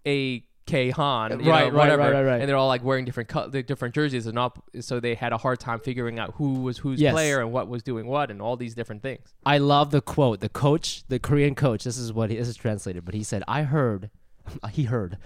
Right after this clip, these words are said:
Speaker 2: "I heard that Western people don't recognize
Speaker 1: I heard.
Speaker 2: Asian people's faces at once. So that was my little trick to confuse the opponents," Shin Tae-young told the press conference.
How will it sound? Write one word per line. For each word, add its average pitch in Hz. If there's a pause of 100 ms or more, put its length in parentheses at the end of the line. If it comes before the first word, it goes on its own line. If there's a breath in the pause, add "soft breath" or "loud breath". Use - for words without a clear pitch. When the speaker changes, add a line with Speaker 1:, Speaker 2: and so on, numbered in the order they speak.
(260 soft breath)
Speaker 2:
"I 160
heard 151
that 117
Western 120
people 175
don't 120
recognize 101
Speaker 1:
I 123
heard. 117
Speaker 2:
Asian 120
people's 92
faces 113
at -
once. 101 (240 soft breath)
So -
that 113
was 120
my 107
little 113
trick -
to -
confuse 98
the 92
opponents," 85 (340 soft breath)
Shin 120
Tae-young 104
told 101
the -
press 92
conference. 80